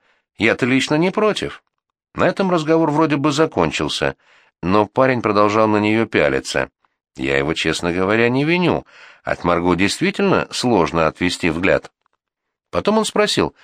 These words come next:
"Ты сегодня что делаешь?" "Да ничего особого", — ответила Марго. "А ты?" "У меня в час смена заканчивается, и я двину в бар в Ориндже. Если есть желание, присоединяйся.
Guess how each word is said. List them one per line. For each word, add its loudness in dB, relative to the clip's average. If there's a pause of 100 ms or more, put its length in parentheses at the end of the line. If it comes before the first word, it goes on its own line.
(440)
"Ты 0
сегодня 2
что 0
делаешь?" 0 (400)
"Да -4
ничего 0
особого", — 0
ответила 0
Марго. 0 (240)
"А 0
ты?" -2 (840)
"У -2
меня 2
в -10
час 0
смена 0
заканчивается, 0 (480)
и -2
я 2
двину 0
в -2
бар 0 (420)
в -2
Ориндже. 0 (540)
Если 0
есть 2
желание, 0
присоединяйся. 0